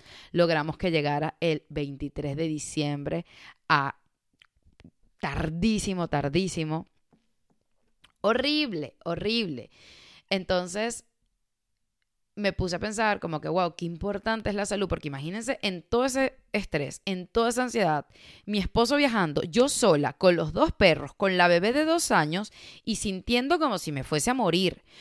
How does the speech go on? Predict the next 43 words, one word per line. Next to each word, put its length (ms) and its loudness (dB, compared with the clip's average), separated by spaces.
con 180 6
un 280 -2
virus 260 4
absurdo 460 0
que 100 -4
no 80 -4
se 140 -4
me 80 -6
quitaba 320 4
por 320 2
nada 300 0
del 100 0
mundo 420 0
y 100 -6
que 120 0
cada 160 2
vez 100 -4
me 80 -6
sentía 440 -2
peor. 720 0
Y 120 2
la 100 6
bebé 240 4
quiere 160 -2
jugar 300 -2
contigo, 580 0
tú 140 -6
tienes 200 -6
que 60 -12
estar 220 -6
pendiente 440 -2
de 440 2
ella, 360 -4
eh, 140 -6
no 180 -4
tienes 300 -2
vacaciones, 500 -2
no... 180 -4
Fue 240 0
horrible, 520 0
fue 180 0
súper 460 0
agotador. 640 2